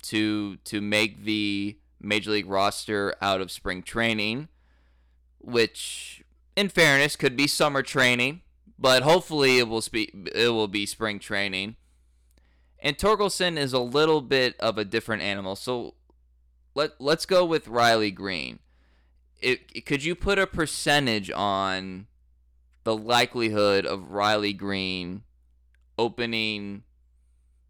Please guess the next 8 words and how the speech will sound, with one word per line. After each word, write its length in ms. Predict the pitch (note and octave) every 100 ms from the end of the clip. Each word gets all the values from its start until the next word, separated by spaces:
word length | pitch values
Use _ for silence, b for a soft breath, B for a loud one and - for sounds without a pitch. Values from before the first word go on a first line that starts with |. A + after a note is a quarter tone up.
| _ _ _ -
being 280 | A2+ C#3+ C3+
on 120 | C3
the 120 | A#2
opening 340 | A2 A2 G#2+ G2+
day 180 | G2 F2+
roster? 600 | D#2+ C2 - - - -
Breaking 380 | A#2+ C#3 D3 C3+
camp, 480 | C3 A#2+ A2+ -